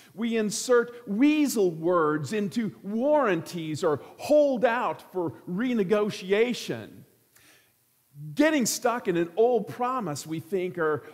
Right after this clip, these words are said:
only for those who don't, aren't nimble enough in sidestepping. Thus, manufacturers don't honor their product warranties.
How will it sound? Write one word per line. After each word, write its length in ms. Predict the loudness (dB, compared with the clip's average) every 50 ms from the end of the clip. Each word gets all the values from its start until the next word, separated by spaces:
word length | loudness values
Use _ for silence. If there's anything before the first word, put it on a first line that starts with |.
| -6 -4
only 400 | -2 0 0 0 0 0 -2 -4
for 180 | -4 0 0 0
those 600 | 0 2 0 2 2 2 2 2 2 2 0 -2 -6
who 100 | -10 -10
don't, 500 | -4 -2 0 0 0 -2 -6 -8 -12 -18 -20 _ _ _ -4
aren't 280 | -2 -2 -2 -4 -4 -2
nimble 500 | -2 0 0 0 0 0 2 2 2 2
enough 360 | 0 0 -2 -4 -4 -6 -6 -10 -20 -14 -4 -2
in 240 | -2 -2 -2 -6 -8 -10 -10
sidestepping. 1500 | -6 -4 -2 0 0 0 0 2 0 -2 -2 -2 -8 -10 -8 -6 -6 -6 -6 -6 -10 -12 -14 -14 -14 -16 -18 -20 -20 -20 _ _ _ _ _ _ _ _ _ _ _ _ _ -10
Thus, 800 | -8 -2 -2 0 0 0 -2 -4 -6 -10 -10 -12 -14 -16 -18 _ _ _ _ _ _ _ _ _ _ _ _ _ _ _ _ -6
manufacturers 1300 | -2 0 0 0 0 0 -4 -2 0 0 2 2 0 -4 -6 -6 -4 -4 -4 -4 -4 -6 -8 -10 -12 -12
don't 460 | -10 -10 -2 0 2 2 2 0 -2
honor 520 | -2 -2 0 0 -2 -2 -4 -6 -6 -8 -8
their 200 | -6 -6 -8 -8
product 580 | -10 -12 -6 -4 -4 -2 -2 -4 -6 -8 -12
warranties. 960 | -12 -8 -4 -2 0 0 0 -2 -4 -4 -6 -8 -14 -16 -16 -16 -20 -20 -20